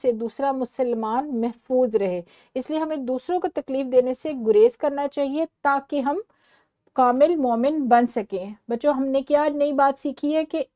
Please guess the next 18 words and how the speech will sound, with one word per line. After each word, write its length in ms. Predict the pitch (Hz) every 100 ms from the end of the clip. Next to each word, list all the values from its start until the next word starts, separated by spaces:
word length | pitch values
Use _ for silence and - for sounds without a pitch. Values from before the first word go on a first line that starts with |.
| _
ایک 220 | - 302 -
کامل 360 | 247 220 233
مومن 480 | 226 208 208 247 339
یعنی 220 | 262 226 247
ایک 100 | 247
مکمل 440 | 240 240 247 311
مسلمان 640 | 330 269 262 226 214 220 202
وہی 360 | 220 247 330 294
ہے 120 | 269 294 _ _ _
جس 300 | 220 262 -
کے 160 | - 311
ہاتھ 360 | 254 233 247 277
اور 100 | 277
زبان 460 | 240 214 208 233
سے 240 | 233 294 285
دوسرا 360 | 226 220 240 262
مسلمان 580 | 247 - 226 220 285 269
محفوظ 460 | 254 - 233 220